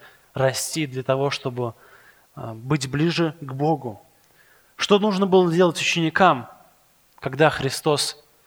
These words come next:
молился в Гефсимании? Я думаю, ученикам, даже когда Христа взяли,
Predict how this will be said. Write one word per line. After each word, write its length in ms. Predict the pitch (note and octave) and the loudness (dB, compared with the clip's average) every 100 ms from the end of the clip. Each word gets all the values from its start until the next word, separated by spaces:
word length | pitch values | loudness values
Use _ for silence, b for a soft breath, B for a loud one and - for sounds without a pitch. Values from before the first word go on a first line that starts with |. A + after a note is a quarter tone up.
| b b b b | b b b b
молился 680 | C3 C3+ C3+ E3 F3 - C3+ | 0 2 4 2 2 0 -4
в 60 | |
Гефсимании? 840 | B2+ C3 - C#3 D#3 E3 D#3 C#3 A2+ _ b b b | -6 -4 -4 2 2 2 0 -4 -8 _ b b b
Я 140 | C3+ | 2
думаю, 300 | D3+ F#3 F3+ - _ _ - | 4 4 2 0 _ _ -6
ученикам, 720 | D3 E3+ D#3+ - F3 E3 D3 | 0 0 2 2 2 2 2
даже 240 | D#3 D3+ | 2 2
когда 280 | D#3 C#3+ D#3 | 0 2 2
Христа 440 | - C3+ - F3 | 0 -4 0 0
взяли, 500 | E3+ D3+ E3+ C#3 B2+ | 0 2 2 2 -2